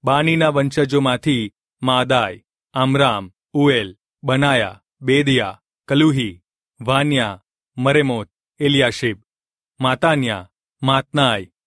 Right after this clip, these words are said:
યાસુ, બાની, બિન્નુઈ, શિમઈ, નાથાન, શેલેમ્યા, અદાયા, માખના દબાય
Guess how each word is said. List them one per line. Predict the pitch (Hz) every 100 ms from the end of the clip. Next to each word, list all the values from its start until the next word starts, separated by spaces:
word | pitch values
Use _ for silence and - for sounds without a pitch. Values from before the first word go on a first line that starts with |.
| _ -
યાસુ, | 135 147 - 127 98 _ _ _ _ -
બાની, | 135 143 147 123 95 - _ _ -
બિન્નુઈ, | 131 147 147 120 98 - _ _
શિમઈ, | - 165 143 110 98 - _ _ 123
નાથાન, | 127 127 147 143 156 143 _ _
શેલેમ્યા, | - 139 147 151 131 107 92 _ _ _ -
અદાયા, | 127 135 120 92 87 _ _ _ -
માખના | 131 139 147 143
દબાય | 127 127 131 95